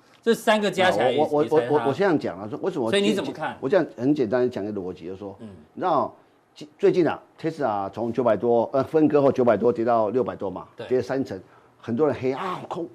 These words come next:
Speaker 2: 或者是泡沫黑，你知道，
Speaker 1: 嗯。
Speaker 2: 在，最近在网络上批评 Tesla 的，说 Tesla 就是个泡沫的，基本上他从来没买过 Tesla 股票。
Speaker 1: 哎，就是 Tesla 的股价。
Speaker 2: 对，
Speaker 1: 哎。
Speaker 2: 那跌下来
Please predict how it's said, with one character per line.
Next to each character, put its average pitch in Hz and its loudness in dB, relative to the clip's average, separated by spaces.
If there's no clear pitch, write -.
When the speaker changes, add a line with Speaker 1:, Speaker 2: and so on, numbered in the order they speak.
Speaker 2:
或 196 -6
者 185 -6
是 - -10
泡 190 2
沫 202 0
黑， 180 -2
你 - -10
知 - -
道， 175 2
Speaker 1:
嗯。 165 -12
Speaker 2:
在， 226 4
最 233 8
近 226 4
在 208 8
网 147 4
络 175 6
上 165 0
批 185 0
评 156 4
Tesla 127 0
的， 90 -10
说 165 -4
Tesla 147 -4
就 165 -8
是 135 -4
个 139 -6
泡 156 2
沫 135 -2
的， 101 -6
基 - -4
本 151 2
上 123 0
他 156 -2
从 135 0
来 123 0
没 117 -4
买 101 -8
过 107 -10
Tesla 101 -10
股 - -20
票。 - -18
Speaker 1:
哎， 107 -10
就 117 -6
是 - 0
Tesla 147 -4
的 110 -8
股 - -18
价。 - -12
Speaker 2:
对， 220 6
Speaker 1:
哎。 - -8
Speaker 2:
那 208 4
跌 185 6
下 196 4
来 180 0